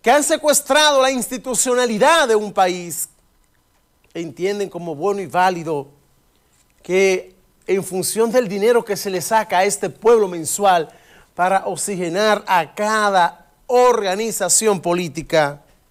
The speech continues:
nos hace pensar cómo se puede retroceder a una sociedad. En medio de todo esto hay graves acusaciones, porque incluso,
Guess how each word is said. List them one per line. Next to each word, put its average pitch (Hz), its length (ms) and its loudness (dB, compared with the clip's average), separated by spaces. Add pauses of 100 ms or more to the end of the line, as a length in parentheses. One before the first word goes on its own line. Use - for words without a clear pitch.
(1300)
nos 156 260 -8
hace 170 300 -2
pensar 147 640 -2 (500)
cómo 175 220 -4
se 175 180 -2
puede 170 380 -2
retroceder 165 840 -2
a 156 60 -6
una 139 240 -6
sociedad. 135 600 -8 (1120)
En 139 140 -8
medio 240 300 4
de 214 80 4
todo 190 280 0
esto 180 240 -4
hay 175 120 -2
graves 190 460 0
acusaciones, 170 1080 -6
porque 170 220 -10
incluso, 180 540 -4